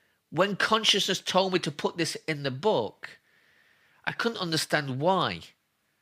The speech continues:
I mean, I don't even know what one was, but they told me to put it in the book.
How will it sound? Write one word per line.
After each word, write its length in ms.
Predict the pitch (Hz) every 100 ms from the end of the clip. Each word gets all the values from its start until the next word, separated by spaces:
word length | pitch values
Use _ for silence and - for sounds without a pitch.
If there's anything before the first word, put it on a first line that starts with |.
| _ _ _ _ -
I 60 | 170
mean, 120 | 180
I 60 |
don't 240 | 160 202 190
even 180 | 175 160
know 100 | 165
what 360 | 160 - -
one 260 | 147 160 147
was, 500 | 180 196 104 - -
but 100 | -
they 80 | 170
told 260 | 156 185 180
me 60 |
to 60 | 170
put 160 | - 170
it 60 |
in 100 | 151
the 60 | 143
book. 440 | 143 208 127 -